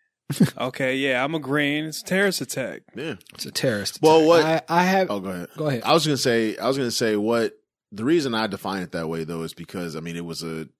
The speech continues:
Speaker 2: it was a planned attempt, right? Or a planned event, right?
Speaker 3: So domestic terrorism is defined by the F B I
Speaker 2: Okay.
Speaker 3: as violent criminal acts committed by individuals and or groups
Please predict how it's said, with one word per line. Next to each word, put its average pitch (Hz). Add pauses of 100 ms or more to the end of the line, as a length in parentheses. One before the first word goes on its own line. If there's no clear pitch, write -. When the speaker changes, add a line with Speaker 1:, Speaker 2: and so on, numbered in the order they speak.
(200)
Speaker 2:
it -
was 92
a 82
planned 82
attempt, -
right? 78 (720)
Or 92
a 85
planned 101
event, 85
right? 82 (680)
Speaker 3:
So 123
domestic 160
terrorism 135
is 120
defined 101 (320)
by 123
the 165
F 160
B 151
I 117 (300)
Speaker 2:
Okay. 95
Speaker 3:
as 98
violent 160 (220)
criminal 156
acts 120 (380)
committed 131
by 107
individuals 120 (360)
and 139
or 143
groups 123